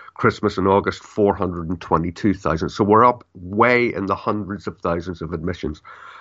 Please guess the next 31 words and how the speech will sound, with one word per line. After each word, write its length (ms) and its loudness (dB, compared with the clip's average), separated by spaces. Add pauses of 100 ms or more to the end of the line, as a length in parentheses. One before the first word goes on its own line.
(140)
The 200 6
Ring 480 4 (640)
may 140 -2
have 100 -2
had 260 0
fifty-six 1120 -6
thousand 580 -4
nine 320 -2
hundred 360 -8
and 120 -4
ninety-five 600 -4
admissions. 520 -6 (240)
So, 440 4 (400)
uh, 100 -4 (120)
comparing 540 2
it 140 -2
to 80 -2
the 120 -6
top, 480 0 (240)
you 100 -4
know, 180 -2
you're 140 0
talking 460 0
a 80 -2
sixteenth 640 -8
of 120 -2
it. 80 -4
It 120 -4
wouldn't 320 2
even 240 0
have 220 -6